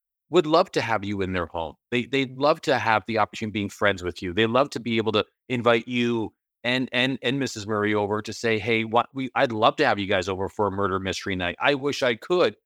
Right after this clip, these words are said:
But because of T V and the way streaming services and shows work, you could.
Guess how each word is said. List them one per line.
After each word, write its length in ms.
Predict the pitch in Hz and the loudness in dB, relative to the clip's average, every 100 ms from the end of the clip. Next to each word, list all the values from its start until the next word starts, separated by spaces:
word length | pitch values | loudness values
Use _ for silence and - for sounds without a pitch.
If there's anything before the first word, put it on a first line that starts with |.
| _ _ _ | _ _ _
But 140 | 139 131 | -2 0
because 360 | 127 - 135 | -4 -2 0
of 100 | 131 | 0
T 220 | - 127 117 | -2 -4 -2
V 240 | 123 127 | -2 -2
and 100 | 117 | 0
the 60 | 113 | 0
way 160 | 113 | 0
streaming 480 | - - 123 120 117 | -2 -6 -2 -2 -2
services 600 | - 120 117 113 120 110 | -2 -2 -2 -2 -4 -4
and 120 | 110 | -6
shows 340 | 98 131 139 101 | -4 -2 0 -2
work, 300 | 120 147 - - | 0 0 -2 -4
you 120 | 156 | -4
could. 320 | - 320 269 | 4 4 4